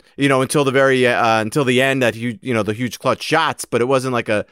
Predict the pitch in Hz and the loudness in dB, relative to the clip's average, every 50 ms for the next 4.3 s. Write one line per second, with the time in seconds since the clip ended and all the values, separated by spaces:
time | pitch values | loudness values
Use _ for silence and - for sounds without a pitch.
0 | _ _ - 107 110 123 139 143 - - 120 123 113 107 101 123 131 151 156 139 | _ _ -8 -4 -2 0 0 -2 -4 -6 -6 -6 -6 -2 0 0 0 0 0 0
1 | 120 117 107 107 104 104 113 151 165 165 - - 147 160 196 214 202 - - - | 0 0 2 0 0 0 0 -2 -4 -8 -6 0 2 4 4 2 0 -2 -2 -2
2 | 196 190 196 170 190 185 180 180 147 135 135 143 170 175 - - 120 104 92 95 | -2 -2 0 0 2 2 4 4 2 2 2 0 0 0 -2 -2 -2 -2 0 0
3 | 101 110 139 185 208 - _ _ _ _ _ - 139 147 - 190 202 208 180 208 | 0 0 -2 -4 -6 -10 _ _ _ _ _ -6 -4 0 2 2 2 2 2 2
4 | 247 254 196 139 104 82 | 2 2 2 0 -4 -6